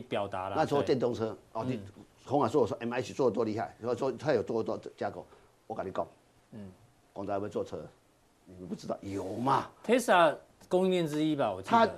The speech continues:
Speaker 2: 有个叫继电基座，那有一家合勤，
Speaker 1: 嗯。
Speaker 2: 我在长期注意的合勤。
Speaker 1: 对，一五八六。
Speaker 2: 组，就送给他组装的。
Speaker 1: 是。
Speaker 2: 那这是，你相信一件事情，在电动车的领域上，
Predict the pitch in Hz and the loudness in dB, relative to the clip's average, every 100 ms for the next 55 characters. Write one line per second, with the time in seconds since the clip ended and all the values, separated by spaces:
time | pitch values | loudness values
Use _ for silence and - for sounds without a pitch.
0 | - - 151 - - - - - 202 156 | -2 2 4 4 6 6 4 -2 2 4
1 | 185 151 - 143 147 160 98 - _ _ | 4 4 2 -2 0 0 -2 -6 _ _
2 | _ - 170 127 127 156 117 127 117 101 | _ 0 2 4 4 4 4 2 2 -2
3 | 131 - - 120 117 131 113 98 95 82 | -2 -4 -4 -2 -2 0 0 -2 -4 -2
4 | 127 165 131 131 135 123 - _ _ _ | 2 4 6 6 6 4 -2 _ _ _
5 | _ - 139 120 - - 147 180 139 135 | _ -2 0 0 -2 -6 4 6 6 2
6 | 135 95 117 117 - _ - 135 - - | 0 -4 -4 -4 -8 _ -8 -8 -8 -16
7 | - 175 175 202 202 170 123 - - _ | -2 0 6 8 8 6 0 -4 -20 _
8 | _ _ _ - 117 139 139 117 113 113 | _ _ _ -8 -2 -2 0 -2 -2 -4
9 | 98 - _ _ _ - _ - 170 196 | -8 -14 _ _ _ -20 _ 2 4 6
10 | 165 131 147 143 139 - 131 123 98 95 | 6 6 4 2 0 0 0 0 -2 -4
11 | 110 104 | -4 -6